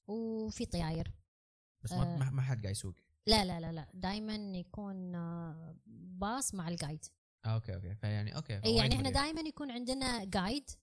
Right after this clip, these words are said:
Speaker 2: مم.
Speaker 1: آم، و، و، وهو أرينج، يعني يكون ناطرنا بالمطار، يعني مثلا لما يكون طيران داخلي. و،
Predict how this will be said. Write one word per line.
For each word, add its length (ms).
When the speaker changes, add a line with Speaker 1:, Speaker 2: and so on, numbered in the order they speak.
Speaker 2:
مم. 260
Speaker 1:
آم، 880
و، 60
و، 800
وهو 200
أرينج، 360
يعني 120
يكون 180
ناطرنا 380
بالمطار، 500
يعني 180
مثلا 220
لما 120
يكون 160
طيران 360
داخلي. 500
و، 40